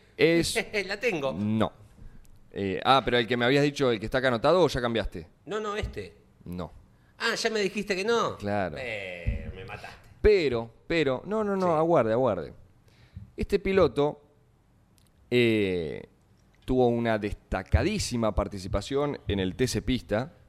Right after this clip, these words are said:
Speaker 2: Sí.
Speaker 1: Llegó al turismo carretera. Después, por cuestiones presupuestarias, debió hacer una sola categoría de la A C T C,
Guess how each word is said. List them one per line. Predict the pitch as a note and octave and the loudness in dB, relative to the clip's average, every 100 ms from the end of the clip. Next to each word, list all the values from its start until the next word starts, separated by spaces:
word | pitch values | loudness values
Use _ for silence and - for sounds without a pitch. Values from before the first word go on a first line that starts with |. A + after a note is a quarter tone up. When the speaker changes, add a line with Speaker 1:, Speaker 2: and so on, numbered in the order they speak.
| _ | _
Speaker 2:
Sí. | - A2 E2+ - - _ _ _ _ _ _ _ _ _ _ _ _ _ _ | -8 -8 -8 -14 -20 _ _ _ _ _ _ _ _ _ _ _ _ _ _
Speaker 1:
Llegó | - G#2+ D#3 | -2 4 4
al | E3 | 4
turismo | D3+ C#3 A#2 | -2 -2 -4
carretera. | G#2 G2+ A#2+ G2+ A2 B2+ _ _ _ _ _ _ _ _ _ _ - | -4 -4 -2 -2 -4 -10 _ _ _ _ _ _ _ _ _ _ -6
Después, | G#2 - | -2 0
por | A2 B2 | 0 -2
cuestiones | - A2+ - C3 A#2+ | -2 -4 -2 -2 -2
presupuestarias, | - C3 C3+ C#3 C3+ B2 - B2+ C3 B2+ - - | 0 0 2 -4 0 -2 2 2 4 2 0 -10
debió | G#2+ A2 B2+ | -4 0 2
hacer | C3 C#3 C3+ - - | 2 2 -2 -4 2
una | A3+ A#3+ G#3+ F3 | 4 4 2 0
sola | C3 - D#3 D#3 D3+ D3 | -2 0 2 2 2 0
categoría | A#2 G#2 G#2 G#2 A#2 A#2+ A#2+ B2 | -2 -4 0 0 0 0 2 2
de | A2 | 0
la | G2 G#2 | 0 0
A | G#2 | -2
C | - G2+ | -4 -8
T | G#2 | -8
C, | - C#3 F2+ | 0 0 0